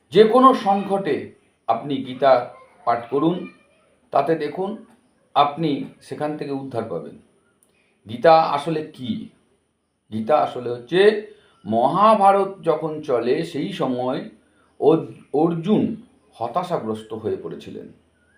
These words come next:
বিভ্রান্ত হয়ে পড়েছিলেন যে কী করব, কী করব না। সেই সময় তার সখা, অর্থাৎ তার প্রিয় বন্ধু, আমাদের প্রিয় বন্ধু, আমাদের সখাকে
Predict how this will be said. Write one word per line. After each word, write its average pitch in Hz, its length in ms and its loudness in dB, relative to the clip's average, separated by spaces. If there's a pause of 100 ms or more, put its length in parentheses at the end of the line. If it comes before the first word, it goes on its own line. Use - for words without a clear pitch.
(140)
বিভ্রান্ত 156 560 -2
হয়ে 190 240 0
পড়েছিলেন 202 480 -4
যে 196 80 -4
কী 208 200 -8
করব, 185 360 -2
কী 196 140 -8
করব 156 360 -2
না। 120 260 -2 (1040)
সেই 208 380 -2
সময় 143 440 -4 (320)
তার 180 360 4
সখা, 160 400 0
অর্থাৎ 139 380 4
তার 151 220 0
প্রিয় 165 280 -2
বন্ধু, 156 580 -6 (840)
আমাদের 143 500 -2
প্রিয় 156 220 -4
বন্ধু, 170 320 -2
আমাদের 156 240 -2
সখাকে 160 680 -6